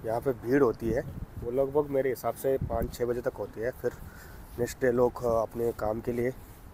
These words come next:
जल्दी वो कर देते हैं। और सैटरडे के दिन तो भाई पूरा फुल बना रहता है यहाँ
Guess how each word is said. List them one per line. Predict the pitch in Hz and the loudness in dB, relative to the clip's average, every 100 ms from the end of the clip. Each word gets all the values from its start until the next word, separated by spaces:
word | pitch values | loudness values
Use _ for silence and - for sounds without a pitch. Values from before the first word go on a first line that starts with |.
| - - - - | -16 -18 -20 -6
जल्दी | 107 107 | -4 0
वो | 113 113 | 0 0
कर | 107 | 0
देते | 110 101 110 | -2 -2 -2
हैं। | 147 - - - - - 107 | -2 -6 -12 -14 -16 -12 -6
और | 107 | -6
सैटरडे | - 110 117 120 | -4 -2 0 0
के | 123 | 0
दिन | 120 117 | -2 -2
तो | 110 | -2
भाई | 110 123 | -2 -2
पूरा | - - 131 135 | -4 -4 2 4
फुल | 127 131 120 | 4 0 -2
बना | 117 110 | -2 -2
रहता | 104 110 | -4 -4
है | |
यहाँ | 107 | -6